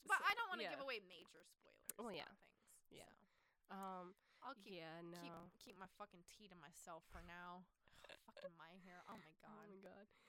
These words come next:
Speaker 2: Yeah, no, after I watched season four, season four was cute. Um,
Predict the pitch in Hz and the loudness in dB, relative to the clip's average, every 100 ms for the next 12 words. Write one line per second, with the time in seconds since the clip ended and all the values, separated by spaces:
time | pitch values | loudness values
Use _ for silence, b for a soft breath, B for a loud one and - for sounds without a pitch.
0 | B - 220 233 240 233 226 214 247 330 | B -4 0 4 4 6 8 8 8 4
1 | 330 262 254 - - 247 240 - 240 233 | 6 6 4 0 -2 0 0 2 2 2
2 | 302 330 320 254 233 202 - 214 196 196 | 2 2 4 2 0 -2 -4 -2 0 -2
3 | 180 _ _ - 180 180 175 156 | -6 _ _ -6 -4 -4 -4 -6